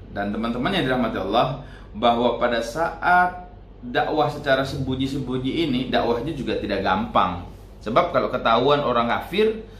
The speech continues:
ketahuan oleh orang-orang Quraisy yang pada saat itu mungkin akan merubah rencana,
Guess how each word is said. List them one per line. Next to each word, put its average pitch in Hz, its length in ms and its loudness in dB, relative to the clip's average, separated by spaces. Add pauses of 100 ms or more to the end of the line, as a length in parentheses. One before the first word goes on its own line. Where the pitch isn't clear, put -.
(140)
ketahuan 123 480 4
oleh 120 160 2
orang-orang 113 560 0
Quraisy 117 400 0
yang 113 160 -2
pada 107 220 2
saat 110 340 0
itu 175 400 -2 (800)
mungkin 123 320 0
akan 135 320 2
merubah 110 400 0
rencana, 107 800 0